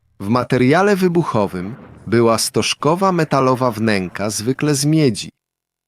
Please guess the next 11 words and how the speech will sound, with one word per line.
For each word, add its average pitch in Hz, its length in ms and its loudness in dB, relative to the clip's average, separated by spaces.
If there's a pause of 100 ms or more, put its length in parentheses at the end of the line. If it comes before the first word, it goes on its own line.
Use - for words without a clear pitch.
(160)
Gdy 101 200 -2
materiał 175 460 2
wybuchowy 147 560 0
detonował, 110 640 -2 (280)
fala 160 280 0
uderzeniowa 120 680 2
zapadała 123 500 0
ten 120 140 -4
stożek 117 440 -2
w 87 120 -14
wąski, 135 480 -2